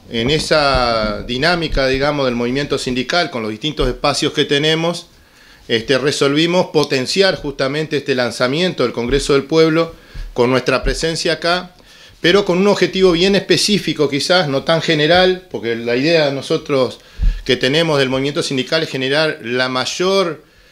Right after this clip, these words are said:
este, política de alianza para que, tener un programa no solamente del movimiento sindical, sino de nuestro pueblo,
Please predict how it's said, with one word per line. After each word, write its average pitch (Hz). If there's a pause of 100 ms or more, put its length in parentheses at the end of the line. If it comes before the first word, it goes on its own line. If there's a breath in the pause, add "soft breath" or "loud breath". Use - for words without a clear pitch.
(300 loud breath)
este, 120
política 143
de 135
alianza 156
para 127
que, 131
tener 139
un 156
programa 139
no 170
solamente 160
del 143
movimiento 143
sindical, 135
sino 139
de 143
nuestro 127
pueblo, 170